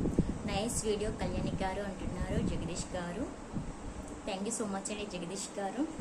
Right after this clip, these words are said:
నెక్స్ట్ వచ్చేసి నరేష్ ఆవుల, "మీ ప్రతి వీడియో సూపర్గా ఉంటుంది" అంటున్నారు నరేష్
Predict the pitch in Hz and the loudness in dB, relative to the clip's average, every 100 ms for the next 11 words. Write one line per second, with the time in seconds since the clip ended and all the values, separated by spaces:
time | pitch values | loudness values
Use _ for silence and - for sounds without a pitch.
0 | - - - - - - - - 208 202 | -6 -6 -8 -10 -10 -10 -10 -6 -4 0
1 | 214 208 - - 247 208 - 202 - - | 0 2 0 0 0 0 2 4 4 2
2 | 196 - - - - 202 190 196 - 170 | -2 -4 -8 -8 -4 0 2 4 4 2
3 | - - - - - - - - - - | -2 -6 -8 -8 -6 -4 -2 -2 0 0
4 | - - 247 - 190 240 233 226 233 - | 4 6 6 6 6 4 2 2 0 0
5 | - 214 220 226 214 190 196 202 233 190 | 0 2 2 2 0 0 0 2 2 4
6 | - 196 190 208 180 180 - | 2 0 0 -2 -2 -2 -2